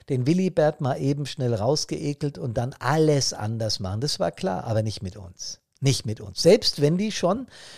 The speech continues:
in der Altersabteilung, in der Ehrenabteilung oder irgendwo rumschwirren, werden sie dieses Phänomen nicht außer Acht lassen und werden zumindest am Stammtisch drüber diskutieren.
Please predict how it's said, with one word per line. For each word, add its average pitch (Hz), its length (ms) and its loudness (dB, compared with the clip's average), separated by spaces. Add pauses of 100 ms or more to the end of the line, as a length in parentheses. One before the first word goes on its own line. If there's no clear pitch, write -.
in 139 100 0
der 123 140 6
Altersabteilung, 151 800 2
in 131 100 -4
der 123 120 -2
Ehrenabteilung 139 600 2
oder 127 160 0
irgendwo 151 320 0
rumschwirren, 120 640 -2 (300)
werden 143 320 6
sie 170 160 0
dieses 160 400 -2
Phänomen 143 760 2 (340)
nicht 143 440 2
außer 131 420 2
Acht 151 320 -2
lassen 151 280 2
und 123 160 0
werden 143 340 2
zumindest 320 580 4
am 233 140 6
Stammtisch 165 520 2
drüber 151 260 4
diskutieren. 143 640 -2